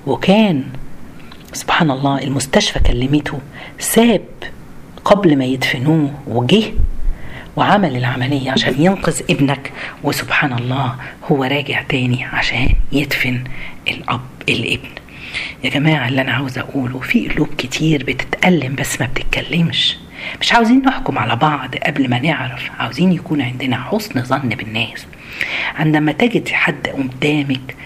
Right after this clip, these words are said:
احسني الظن، عاوزين يبقى أول فكر يخطر في بالنا هو حسن الظن. طب إيه، إيه يعني الواحد يشوف في المواقف اللي بيمر بيها الناس، لما تشوف حد حاله مختلف، عنده مشكلة،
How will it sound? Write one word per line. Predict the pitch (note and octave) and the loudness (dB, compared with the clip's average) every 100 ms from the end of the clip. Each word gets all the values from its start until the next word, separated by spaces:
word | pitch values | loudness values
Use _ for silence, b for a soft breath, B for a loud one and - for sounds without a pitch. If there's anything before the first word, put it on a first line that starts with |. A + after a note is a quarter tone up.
| B | B
احسني | - - D4 | -4 4 4
الظن، | F3 - B2+ - - | 4 0 -8 -8 -2
عاوزين | F3+ F#3+ A3+ D#4 | 0 4 4 4
يبقى | F#3+ B2 - - | 4 2 -4 2
أول | A#3 F#3+ C3 A#2+ | 4 4 0 0
فكر | - F3+ - C3 | -2 -2 -2 0
يخطر | D#3+ - - | 0 0 -4
في | B2 - | -6 -2
بالنا | F3 A3+ C4 C4 F3 | 2 6 4 4 0
هو | B2+ | 2
حسن | - - A2+ | 0 -2 -6
الظن. | - - - - - - B B B B | -6 -8 -12 -18 -20 -20 B B B B
طب | G3 - - B B B B B B - - | -2 -2 -8 B B B B B B -20 -2
إيه، | G3+ G3+ | 0 0
إيه | G3 F3+ F3+ | 2 0 2
يعني | D#3+ D3+ D3+ D3+ - G3+ | 0 2 2 2 0 -2
الواحد | F#3+ D4+ D#4+ A#3 | 2 4 4 0
يشوف | D#3+ - A#3 A#3+ - | -2 -2 2 2 0
في | - | -4
المواقف | C#3 C#3 D#3 F#3 E3 - | 0 2 2 2 0 -2
اللي | B2 | -4
بيمر | B2 C#3 C#3 E3 D#3 | -2 -2 2 2 2
بيها | B2+ D3+ B2+ | -2 -2 -2
الناس، | D3 F3+ A3+ D#3+ - B B B | 2 4 4 0 -6 B B B
لما | D4+ | 0
تشوف | D#4 - E4+ | 2 2 2
حد | - G3 E3+ C#3 | 2 0 -2 -6
حاله | - G3 F3+ D3 | 0 4 4 4
مختلف، | C#3 C#3 - D3+ C#3 C3+ - - - B B - | 0 -4 0 0 2 -2 -6 -12 -12 B B 4
عنده | C4+ F3+ | 4 6
مشكلة، | D3 C#3+ - - | 2 2 0 -6